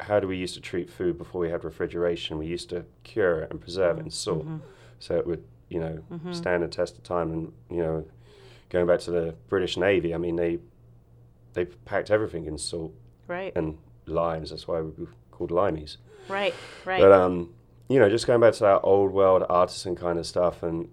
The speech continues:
Speaker 1: you know, the pies, you know, we don't use, uh, any, we use a, a sheeter to run it, but we,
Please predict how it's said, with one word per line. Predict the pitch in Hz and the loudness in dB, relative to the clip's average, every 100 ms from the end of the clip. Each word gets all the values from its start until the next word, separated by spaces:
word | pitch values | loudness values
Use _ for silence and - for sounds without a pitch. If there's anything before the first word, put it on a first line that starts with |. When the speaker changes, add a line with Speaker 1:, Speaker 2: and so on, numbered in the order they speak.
| - | -6
Speaker 1:
you | 104 | -2
know, | 92 | -2
the | 82 | -2
pies, | - 92 95 95 90 | -2 2 4 4 2
you | 92 | -2
know, | 90 | 0
we | 87 | 0
don't | 90 92 87 - - - _ - - _ | 0 -2 -4 -10 -20 -20 _ -20 -20 _
use, | - 90 95 | -10 -6 -4
uh, | 90 87 85 85 - | -2 -4 -6 -8 -8
any, | 92 | -6
we | 92 - 78 | -6 -8 -8
use | 104 95 | -4 -2
a, | 87 78 - | -2 -4 -10
a | 82 | -8
sheeter | - 127 117 85 | -6 -2 0 -2
to | - | -2
run | 82 95 85 | 0 2 2
it, | 80 | -2
but | |
we, | 87 87 | -2 -2